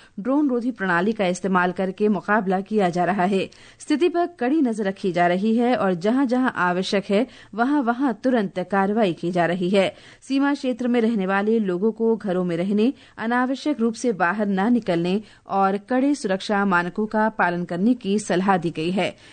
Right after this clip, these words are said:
निर्देशों में कहा गया है कि परेशान होने की जरूरत नहीं है, केवल सजग और चौकस रहने की आवश्यकता है। हमारे संवाददाता ने बताया है कि हथियारों से लैस ड्रोन के माध्यम से फिरोजपुर, अमृतसर और पठानकोट सहित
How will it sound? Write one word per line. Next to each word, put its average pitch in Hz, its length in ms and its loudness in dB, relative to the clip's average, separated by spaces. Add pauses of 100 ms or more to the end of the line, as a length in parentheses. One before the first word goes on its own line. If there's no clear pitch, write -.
(140)
निर्देशों 285 440 0
में 359 140 0
कहा 262 260 0
गया 247 180 0
है 262 160 0
कि 277 120 0
परेशान 240 520 -2
होने 262 240 2
की 262 180 -2
जरूरत 202 500 0
नहीं 196 260 -2
है, 277 160 0 (280)
केवल 254 260 0
सजग 269 360 -2 (120)
और 196 140 2
चौकस 214 480 -2
रहने 185 240 -2
की 214 140 -2
आवश्यकता 175 560 0
है। 185 260 0 (300)
हमारे 277 260 2
संवाददाता 269 640 0
ने 330 80 2
बताया 208 280 0
है 233 140 0
कि 247 140 -4
हथियारों 202 460 0
से 233 140 -2
लैस 190 320 2
ड्रोन 190 300 0
के 226 160 -2
माध्यम 202 440 0
से 196 220 -2 (300)
फिरोजपुर, 262 540 2
अमृतसर 196 720 0
और 214 60 0
पठानकोट 175 600 -2
सहित 277 340 2